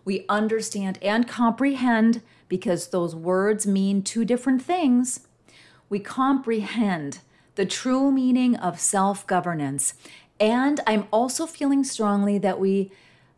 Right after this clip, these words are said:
ought to educate ourselves, 'cause part of self-governance and independence means you are taking responsibility for knowledge. Knowledge is power.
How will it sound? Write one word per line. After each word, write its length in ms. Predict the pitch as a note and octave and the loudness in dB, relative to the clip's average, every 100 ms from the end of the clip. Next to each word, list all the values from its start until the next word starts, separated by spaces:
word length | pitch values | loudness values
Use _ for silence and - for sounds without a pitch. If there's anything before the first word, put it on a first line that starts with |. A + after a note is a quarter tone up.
| _ _ _ | _ _ _
ought 160 | A#3+ C#4+ | 0 2
to 180 | D4+ A#3+ | 0 0
educate 440 | A3+ A3+ - G3 | 0 -2 -2 -2
ourselves, 540 | F3+ - F#3+ D#3 D3+ | -2 0 0 -2 -4
'cause 240 | - G3+ - | -4 -2 -2
part 380 | - - E4 A4 | -6 -2 0 0
of 100 | - | 0
self-governance 1000 | - B3 A#3 - G3 F#3 F#3+ F#3 G3+ - | 0 0 0 -2 -4 -2 -2 -2 -2 -2
and 140 | F#3+ | -2
independence 720 | F3 F#3 - B3 A#3+ F3 - | -4 -6 -4 0 0 0 -4
means 420 | F#3+ F#3+ F#3+ F#3+ - _ _ _ - - | -2 0 0 -2 -6 _ _ _ -16 -4
you 420 | G#3+ A#3+ D#4 E4 | 0 2 2 2
are 220 | G#3 G3+ | 0 0
taking 340 | G3+ A#3+ G#3 G#3 | 0 -2 0 0
responsibility 840 | G3+ F#3+ F3+ E3+ F3 D#3+ D#3+ E3 | 0 -2 -4 -4 -6 -6 -6 -8
for 440 | E3 - E3 D#3+ D#3+ | -8 -4 0 0 0
knowledge. 760 | F#3 F3+ F3+ F#3+ F#3+ D#3+ C#3 D3+ - - - - - - | 0 2 4 4 4 2 -2 -6 -8 -20 -20 -20 -20 -8
Knowledge 540 | F3+ F#3+ G3 G3 G3+ - | -2 2 2 2 2 0
is 280 | G3 F3+ | -4 -4
power. 760 | - - F#3+ F#3 E3 D3 C3+ | -10 -14 -4 -2 -2 -4 -8